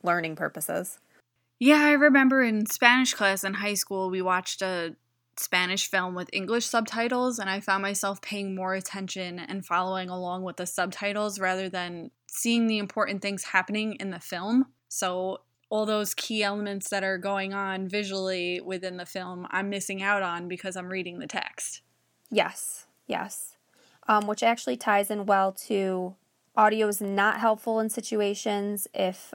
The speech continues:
Speaker 1: um, the language that it's in is not their first language or the text is technical or unfamiliar.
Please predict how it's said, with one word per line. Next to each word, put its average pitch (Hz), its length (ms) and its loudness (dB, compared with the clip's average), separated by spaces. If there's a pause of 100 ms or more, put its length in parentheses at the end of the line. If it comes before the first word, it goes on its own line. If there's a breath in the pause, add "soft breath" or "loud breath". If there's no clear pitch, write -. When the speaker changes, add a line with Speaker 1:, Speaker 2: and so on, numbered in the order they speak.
Speaker 1:
um, 170 500 -4 (720)
the 196 140 4
language 190 480 2
that 185 200 6
it's 175 160 -6
in 180 140 0
is 175 180 -4
not 175 340 4
their 175 120 0
first 175 400 -2
language 196 640 0 (280)
or 196 680 6 (100)
the 175 640 4 (200)
text - 380 2
is 185 120 -2
technical 190 500 -2
or 170 160 4
unfamiliar. 170 800 -4